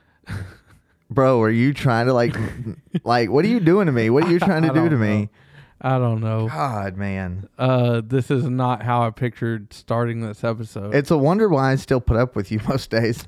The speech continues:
Speaker 1: Uh, <clears throat> I just wanna give out a congratulations to Johnny Depp.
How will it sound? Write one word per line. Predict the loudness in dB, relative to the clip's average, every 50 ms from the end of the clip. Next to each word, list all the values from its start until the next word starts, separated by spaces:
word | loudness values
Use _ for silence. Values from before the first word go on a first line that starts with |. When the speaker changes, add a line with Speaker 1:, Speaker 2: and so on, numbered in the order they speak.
| -14 -2 0
Speaker 1:
Uh, | 2 4 4 4 4 4 4 2 0 0 -2 -6 -12 -14 _ _ -2
<clears throat> | 0 0 0 0 0 0
I | 0 2
just | 2 0 0 0
wanna | 0 0 0 0
give | 0 0 2 4
out | 4 2 2 2 0
a | -2 -4
congratulations | -4 -4 -8 -4 0 0 0 2 2 2 2 2 0 0 -2 -2 -2 -2 -4 -6 -10
to | -4 0 0 2 2 0
Johnny | 0 0 0 0 0 -2 -2 -2
Depp. | 0 0 0 0 0 -2